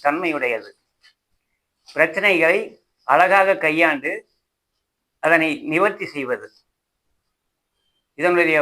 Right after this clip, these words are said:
புராண விளக்கம், அஜயேக பாதன் என்பது சிவனின் மறுவடிவம் அல்லது அக்னி தேவதையின் ரத ஓட்டி. நெருப்பு போல் அறிந்து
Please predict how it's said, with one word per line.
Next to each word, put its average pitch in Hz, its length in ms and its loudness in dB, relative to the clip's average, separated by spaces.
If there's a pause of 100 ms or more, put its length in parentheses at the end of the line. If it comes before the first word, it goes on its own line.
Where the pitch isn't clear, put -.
(160)
புராண 185 300 4 (100)
விளக்கம், 143 420 -2 (1040)
அஜயேக 185 640 2
பாதன் 165 360 0
என்பது 135 320 -4 (400)
சிவனின் 180 480 -2
மறுவடிவம் 147 540 -2 (1400)
அல்லது 143 340 0 (580)
அக்னி 170 340 -2
தேவதையின் 147 580 0 (2000)
ரத 147 240 2 (180)
ஓட்டி. 131 280 -8 (1600)
நெருப்பு 156 360 -4 (100)
போல் 175 240 0
அறிந்து 143 420 -4